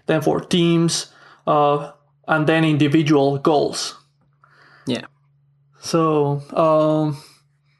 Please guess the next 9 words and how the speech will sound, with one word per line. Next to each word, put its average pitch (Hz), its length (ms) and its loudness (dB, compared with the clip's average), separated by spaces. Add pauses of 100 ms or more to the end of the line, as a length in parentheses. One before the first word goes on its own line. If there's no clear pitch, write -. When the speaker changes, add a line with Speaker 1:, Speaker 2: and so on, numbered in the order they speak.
(220)
Speaker 1:
let's 160 160 -2
go 185 180 2
to 185 140 -2
the 170 560 0
meat 185 400 -2
of 185 140 -4
the 190 100 0
plate. 190 400 0
How 208 800 0